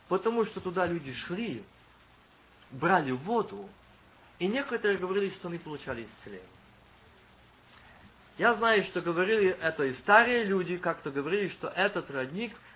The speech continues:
пробился, как в, во время войны, и шли воины. Это была не эта война в сороковом году, а еще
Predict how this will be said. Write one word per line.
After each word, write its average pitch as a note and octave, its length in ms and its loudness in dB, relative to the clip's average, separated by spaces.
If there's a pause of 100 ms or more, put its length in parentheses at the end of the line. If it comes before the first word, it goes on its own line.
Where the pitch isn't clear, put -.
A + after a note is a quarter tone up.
(140)
пробился, F3 840 0 (300)
как D#3 280 -2
в, D3 220 -4 (160)
во C#3 140 0
время G3+ 420 0
войны, E3+ 760 -2 (920)
и E3+ 140 0
шли G3+ 260 -4
воины. D#3 560 2 (1400)
Это C#3 220 -4
была B2+ 800 -2 (140)
не B2 100 -8
эта C#3+ 400 -4
война B2+ 280 -6
в - 120 -18
сороковом A#2+ 380 -10
году, F3 280 -8
а C3 120 -6
еще C3 520 -4